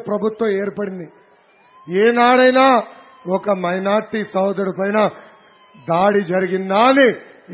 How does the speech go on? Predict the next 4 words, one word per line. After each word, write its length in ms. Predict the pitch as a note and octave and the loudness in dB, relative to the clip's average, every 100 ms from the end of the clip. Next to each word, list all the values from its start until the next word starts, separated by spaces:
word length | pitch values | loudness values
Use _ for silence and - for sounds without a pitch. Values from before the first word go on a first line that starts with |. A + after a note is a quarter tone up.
| F#3+ | -2
ఈ 40 | A3 - | -2 -4
సభాముఖంగా 720 | F#3+ F#3 G3 F#3+ F3 F#3 F3+ F3 | -4 -2 -2 -2 -4 -6 -2 0
అడుగుతున్నా. 500 | E3+ F3+ F#3 E3 D3+ D3+ - - - _ - - - - - - - - - - - - D#3 | 0 -2 -4 -8 -10 -16 -20 -20 -20 _ -20 -20 -20 -20 -20 -20 -20 -20 -20 -20 -20 -20 -10
అంతేకాదు, 520 | F#3+ F#3 A3+ A3+ A3+ | -4 0 2 4 2